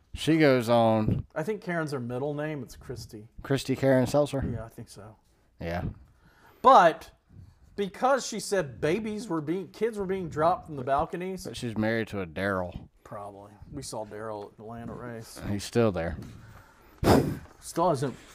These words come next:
Speaker 2: come to yet.
Speaker 1: He's still there giving Kyle Busch the finger every lap.
Speaker 2: But here's what really happened there. Channel thirteen News Des Moines.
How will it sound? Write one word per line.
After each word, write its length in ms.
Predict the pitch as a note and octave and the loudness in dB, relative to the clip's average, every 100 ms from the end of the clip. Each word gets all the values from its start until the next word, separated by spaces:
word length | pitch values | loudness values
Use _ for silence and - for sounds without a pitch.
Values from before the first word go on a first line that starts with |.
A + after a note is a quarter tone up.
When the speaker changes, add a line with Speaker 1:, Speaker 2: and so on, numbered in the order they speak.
| - _ | -20 _
Speaker 2:
come 220 | - E3 D3+ | -6 -4 -2
to 220 | - G#3+ | -2 -2
yet. 200 | A2+ G2 | -2 -4
Speaker 1:
He's 160 | C3+ - | -6 -6
still 360 | - E3 F#3 | 4 8 10
there 260 | E3+ D3+ D3 | 10 8 6
giving 220 | C#3+ C3+ | 4 2
Kyle 240 | C3 C3 | 2 4
Busch 240 | B2 A#2+ - | 4 2 0
the 80 | A#2 | -4
finger 360 | A2 F#2+ E2+ F2+ | -4 -4 -8 -6
every 240 | A2+ A#2+ B2 | -4 -2 -2
lap. 320 | G2 D#2+ - - - | -4 -8 -14 -18 2
Speaker 2:
But 120 | G3 | 4
here's 260 | G#3+ D#4+ D4+ | 6 4 6
what 220 | A#3+ G3+ | 4 6
really 300 | G#3 A#3+ G#3+ | 6 6 6
happened 460 | A3 B3 F3+ C#3 | 4 4 2 -2
there. 280 | A2+ G#2+ - | -4 -8 -14
Channel 440 | - - F#3+ G#3+ G3 | -14 -6 -4 -2 -4
thirteen 680 | - G3+ F#3 F#3+ G3+ F#3+ E3 | -4 -4 -4 -6 -8 -4 -2
News 300 | E3+ F3+ C#3 | -2 -4 -4
Des 300 | A#2 G#2+ C#3 | -10 -4 -2
Moines. 520 | C3+ D#3 C#3 A2 | -2 -4 -4 -10